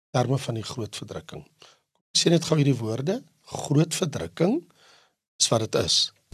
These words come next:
Daar kom 'n groot verdrukking. God beskik oor die groot verdrukking.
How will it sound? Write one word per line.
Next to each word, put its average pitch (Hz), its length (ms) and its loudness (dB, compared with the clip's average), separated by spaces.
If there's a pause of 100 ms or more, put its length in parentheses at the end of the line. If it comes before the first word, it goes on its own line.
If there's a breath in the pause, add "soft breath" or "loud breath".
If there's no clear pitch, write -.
Daar - 260 -2
kom 175 420 4
'n 117 100 -4
groot - 640 -2 (300)
verdrukking. - 640 -6 (1400)
God - 600 0 (500)
beskik - 500 0
oor - 80 -2
die 101 100 -4
groot 104 340 -6
verdrukking. 151 580 -8